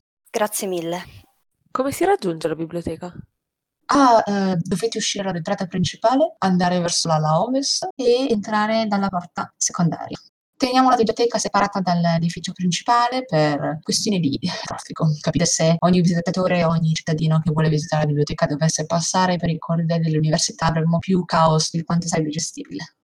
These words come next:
Speaker 1: Capisco.
Speaker 2: E possiamo entrare così o dobbiamo avere qualche tessera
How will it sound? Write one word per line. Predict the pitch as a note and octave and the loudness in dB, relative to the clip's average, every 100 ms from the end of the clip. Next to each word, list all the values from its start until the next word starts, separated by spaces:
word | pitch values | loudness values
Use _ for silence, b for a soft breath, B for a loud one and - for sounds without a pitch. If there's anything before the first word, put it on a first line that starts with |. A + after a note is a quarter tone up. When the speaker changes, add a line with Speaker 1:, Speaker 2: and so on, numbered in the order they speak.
| _ | _
Speaker 1:
Capisco. | - F3 F3 - G3 - _ _ | -10 -6 -4 -6 -10 -16 _ _
Speaker 2:
E | E3+ F#3 F#3 | -8 -8 -6
possiamo | G3+ - G3 | -8 -6 -6
entrare | F#3+ F#3+ F3 F3+ | -6 -4 -4 -4
così | - F3 F3+ G3+ A3+ | -8 -8 -8 -8 -4
o | A3+ A3+ A3+ | -2 -2 -4
dobbiamo | - G3+ G3+ G3 | -8 -6 -6 -8
avere | G3 G3+ G3 | -10 -10 -12
qualche | - G3 - G3 | -12 -14 -10 -10
tessera | G3 F#3 - - C4+ | -8 -10 -10 -14 -18